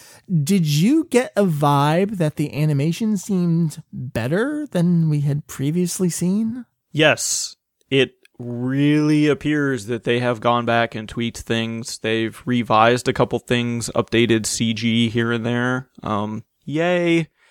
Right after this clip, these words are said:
Speaker 2: They are putting effort into it.
Speaker 1: I thought that first trailer looked good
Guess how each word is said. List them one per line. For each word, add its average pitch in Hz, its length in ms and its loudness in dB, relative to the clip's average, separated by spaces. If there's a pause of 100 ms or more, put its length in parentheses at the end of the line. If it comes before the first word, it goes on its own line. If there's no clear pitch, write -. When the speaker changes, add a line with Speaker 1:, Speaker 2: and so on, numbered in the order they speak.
(280)
Speaker 2:
They 165 160 2
are 185 100 4
putting 196 300 0
effort - 400 -4
into 160 400 -6
it. - 320 -10 (100)
Speaker 1:
I 202 140 4
thought 294 300 2
that 220 180 2
first 202 340 0
trailer 151 460 2
looked 143 400 2 (500)
good 214 720 0